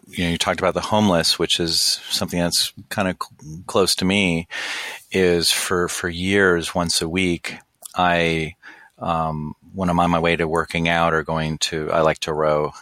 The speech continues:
here in the marina in Marina Del Rey in Los Angeles, I will stop in this area <clears throat> and I always have my trunk full of new socks, and I'll give out anywhere from twenty to forty pairs of socks,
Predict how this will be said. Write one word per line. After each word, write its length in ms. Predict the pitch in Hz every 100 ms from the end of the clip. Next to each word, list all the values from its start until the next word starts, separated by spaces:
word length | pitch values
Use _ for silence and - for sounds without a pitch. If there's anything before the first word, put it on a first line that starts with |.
| -
here 180 | - 85
in 80 | 78
the 60 | 73
marina 320 | 78 78 73
in 80 | 73
Marina 220 | 73 71
Del 160 | 73
Rey 260 | 73 82 80
in 60 | 73
Los 260 | 69 -
Angeles, 520 | 87 85 71 71 - - - - - - - _
I 140 | 85 82
will 360 | 80 80 78
stop 480 | - - 95 82 82 - -
in 120 | 87
this 200 | 80 -
area 560 | 85 82 80 76 73 73 - -
<clears throat> 260 | - 98 92
and 260 | 90 85
I 160 | 80 82
always 280 | 85 85 -
have 160 | 85
my 120 | 82 78
trunk 300 | - 80 71
full 220 | - 87
of 120 | 76
new 160 | 85 78
socks, 720 | - 85 71 - - - - - - - - - -
and 120 | 82 82
I'll 120 | 78
give 180 | 80 78
out 280 | 80 78 _ _ -
anywhere 480 | 87 82 80 80 78
from 420 | - 80 76 71 -
twenty 420 | - 87 85 82
to 180 | 78 71
forty 420 | - 87 82 78
pairs 380 | - 85 76 -
of 80 | -
socks, 720 | - 76 64 - - -